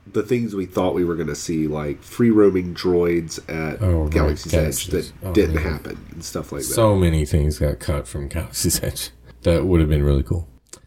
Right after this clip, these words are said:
Speaker 2: Uh, here's another p-, part, though, that's, yeah, kinda cringy about that second one.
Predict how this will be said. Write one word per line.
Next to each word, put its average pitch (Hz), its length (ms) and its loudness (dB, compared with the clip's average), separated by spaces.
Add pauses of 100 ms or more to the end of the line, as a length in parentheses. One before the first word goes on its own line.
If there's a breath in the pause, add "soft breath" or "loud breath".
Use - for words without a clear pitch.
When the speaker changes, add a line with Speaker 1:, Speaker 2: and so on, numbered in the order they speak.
(560 soft breath)
Speaker 2:
Uh, 104 180 0
here's 139 240 2
another 127 340 2
p-, - 200 -8 (100)
part, 98 320 -2
though, 90 160 2
that's, 82 320 -4 (400)
yeah, 123 460 2 (120)
kinda 95 220 -2
cringy 87 420 0
about 80 300 -2
that 73 220 -6
second 80 340 -6
one. 62 200 -10